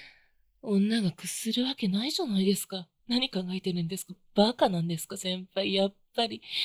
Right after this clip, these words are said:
ふん。<laughs> 先輩、普段、オナニーしかしてないんじゃないですか？だから、こんな独りよがりな、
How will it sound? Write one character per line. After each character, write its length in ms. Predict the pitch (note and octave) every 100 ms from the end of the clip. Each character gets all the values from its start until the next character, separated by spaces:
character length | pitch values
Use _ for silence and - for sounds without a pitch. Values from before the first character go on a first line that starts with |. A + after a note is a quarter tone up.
| - - - - - - _ _ _ _
ふ 300 | - - G#3+
ん。 100 | F#3 - - _ _ _ _ _ _ _ _
<laughs> 280 | - E4 D#4 _ - A4+ _ _ _ - C5+ G#4+ G#4+ G#4 G4+
先 380 | - F4 E4+ F4 -
輩、 380 | F4 C#4 C#4+ _ _ _ _
普 180 | - F4+
段、 320 | E4+ C#4 G3 - _ _ _ _ _ -
オ 140 | B3+
ナ 160 | D#4 D4+
ニ 160 | A3+
ー 20 | E3+
し 140 | -
か 140 | F3+
し 80 | D#3+
て 120 | - B3
な 140 | C#4
い 60 | C4+
ん 60 |
じ 80 | F#3
ゃ 20 |
な 100 | E3
い 60 | D#3+
で 100 | D#3
す 100 | -
か？ 220 | - F3+ - - A3+ -
だ 300 | A#3+ C4 C4+
か 180 | - G3+ F#3 E3
ら、 340 | F3+ E3 D#3+ _ _ _ _ _
こ 180 | F#3 G3
ん 320 | G#3 G3 F3+
な 220 | F#3+ - - - - - -
独 140 | A3
り 160 | A3 G#3
よ 160 | G#3+
が 160 | G3+ F3
り 160 | F3
な、 200 | F3 D#3+